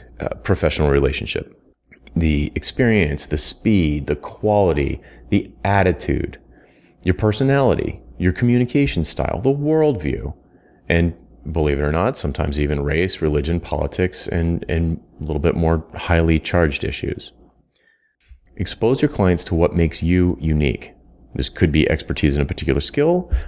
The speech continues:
or it could be a background with a particular audience, or it could be your mission in life.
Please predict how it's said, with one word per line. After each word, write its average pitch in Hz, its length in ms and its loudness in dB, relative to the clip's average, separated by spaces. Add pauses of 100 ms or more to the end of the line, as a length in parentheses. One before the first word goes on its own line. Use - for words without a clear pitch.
or - 120 -4
it - 60 -4
could - 140 -6
be 69 100 -2
a 65 60 0
background 78 480 0
with 76 120 0
a 69 40 -6
particular - 420 -4
audience, 147 580 0
or 98 120 2
it 101 100 -2
could 92 180 -2
be 90 100 2
your 82 120 2
mission 80 460 2
in 65 100 0
life. - 340 -4